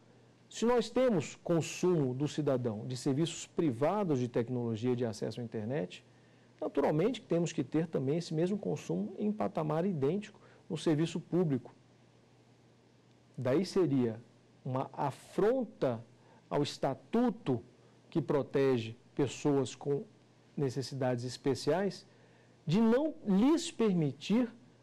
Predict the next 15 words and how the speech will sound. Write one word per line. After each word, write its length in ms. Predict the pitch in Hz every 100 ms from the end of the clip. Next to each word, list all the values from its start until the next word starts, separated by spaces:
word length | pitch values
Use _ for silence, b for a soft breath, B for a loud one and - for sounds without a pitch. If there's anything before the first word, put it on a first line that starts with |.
| - _ -
o 100 | 170
consumo 840 | - 165 143 - - 196 240 247 -
e 100 | 160
o 140 | 151
acesso 540 | 131 - 165 190 190
de 100 | 160
serviços 460 | 131 139 139 160 147
públicos 400 | - 190 208 226
através 380 | 226 240 208 208
de 40 |
plataformas 520 | 226 220 214 220 208
digitais, 500 | 190 190 - - 185 B B B B B
que 120 | -
já 200 | 131 143
existem 840 | 151 123 113 143 202 208 - 113